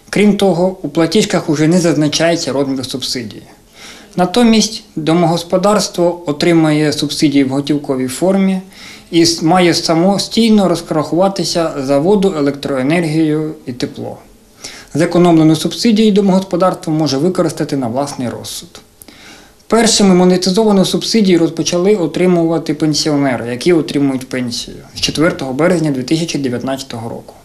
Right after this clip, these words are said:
Сума субсидії надходить їм на пенсійну картку, якщо вони таку мають,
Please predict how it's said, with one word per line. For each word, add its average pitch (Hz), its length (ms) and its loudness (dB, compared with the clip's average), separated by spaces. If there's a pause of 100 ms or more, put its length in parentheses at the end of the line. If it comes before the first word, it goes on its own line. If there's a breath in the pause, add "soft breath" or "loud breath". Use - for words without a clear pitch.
(800 loud breath)
Сума 160 380 2
субсидії 180 540 0
надходить 156 540 2
їм 147 100 4
на 147 100 4
пенсійну 143 500 0
картку, 196 500 -2 (160)
якщо 180 280 -2
вони 180 200 2
таку 180 240 -2
мають, 170 460 0